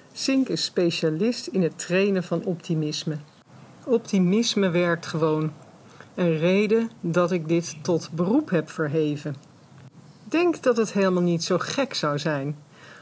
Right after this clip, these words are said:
omdat er natuurlijk altijd enorme uitdagingen blijven komen in het leven.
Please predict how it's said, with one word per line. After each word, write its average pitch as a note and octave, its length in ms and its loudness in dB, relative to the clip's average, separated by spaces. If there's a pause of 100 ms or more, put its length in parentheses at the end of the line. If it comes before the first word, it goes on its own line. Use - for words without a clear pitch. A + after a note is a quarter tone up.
(160)
omdat E3 280 0
er - 80 -4
natuurlijk D#3 360 -4
altijd F3+ 420 0 (280)
enorme E3+ 520 2
uitdagingen D#3+ 800 0
blijven F3 540 2
komen D3 420 0
in D3+ 160 -2
het D3 140 -4
leven. C3+ 420 -4